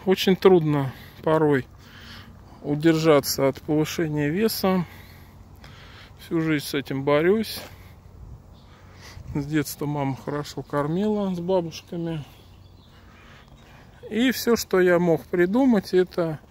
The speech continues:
диета своя, минимально измененные продукты природы. То есть вот как природа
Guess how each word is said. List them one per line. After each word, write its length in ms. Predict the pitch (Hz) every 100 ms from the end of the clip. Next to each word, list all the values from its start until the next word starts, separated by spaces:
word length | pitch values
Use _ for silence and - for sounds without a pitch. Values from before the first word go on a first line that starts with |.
| - - - - - - -
диета 480 | 151 165 196 247 -
своя, 560 | - 185 185 180 175 165
минимально 640 | 160 160 165 190 175 165
измененные 560 | 147 156 160 196 190 175
продукты 560 | 165 165 180 180 -
природы. 680 | - 190 185 156 127 101 113 - - - - - - - - - - - - -
То 100 | 156
есть 140 | 156 -
вот 140 | -
как 180 | 185 -
природа 680 | - 180 170 165 151 147